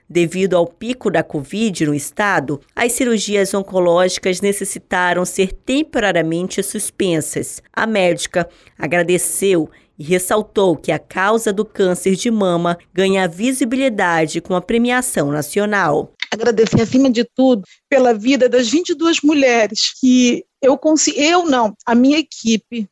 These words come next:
Speaker 2: o meu hospital, a Fundação Secom, a minha Secretaria do Estado do Amazonas, a fab, é, o inca três, na pessoa do doutor Marcelo Belo, toda uma equipe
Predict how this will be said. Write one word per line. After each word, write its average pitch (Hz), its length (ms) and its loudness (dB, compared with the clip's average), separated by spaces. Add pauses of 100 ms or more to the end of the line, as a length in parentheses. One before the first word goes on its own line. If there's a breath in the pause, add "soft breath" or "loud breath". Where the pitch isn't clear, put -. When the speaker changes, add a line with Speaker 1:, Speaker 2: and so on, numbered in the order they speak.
Speaker 2:
o 240 80 0
meu 233 180 4
hospital, 247 720 0
a 202 60 2
Fundação 240 420 -2
Secom, 220 600 -2 (100)
a 220 80 0
minha 233 140 4
Secretaria 254 580 2
do 247 60 -8
Estado 262 280 -2
do 247 80 0
Amazonas, 233 840 0
a 220 140 0
fab, 226 720 0 (180)
é, 226 240 2
o 233 160 4
inca 294 400 2
três, 240 440 4
na 240 80 0
pessoa 226 260 -4
do 240 40 2
doutor 247 200 0
Marcelo 247 520 2
Belo, 214 540 2
toda 294 200 2
uma 311 160 2
equipe 262 800 0